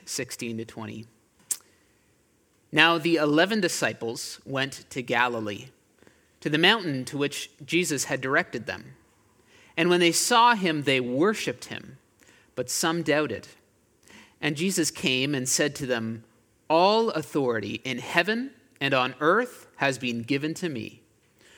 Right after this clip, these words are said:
Go, therefore, and make disciples of all nations,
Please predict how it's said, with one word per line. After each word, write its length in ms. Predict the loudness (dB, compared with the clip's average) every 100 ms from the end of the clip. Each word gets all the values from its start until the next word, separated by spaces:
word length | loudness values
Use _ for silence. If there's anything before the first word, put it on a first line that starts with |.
| -20 _ _
Go, 280 | 4 6 6
therefore, 720 | 6 4 2 0 -2 0 0 -2
and 240 | -4 -2
make 400 | 2 2 2 0
disciples 760 | -2 0 2 2 2 0 -2 -2
of 240 | -4 -4 -4
all 320 | 2 4 4 2
nations, 800 | 2 0 -2 -10 -10 -12 -14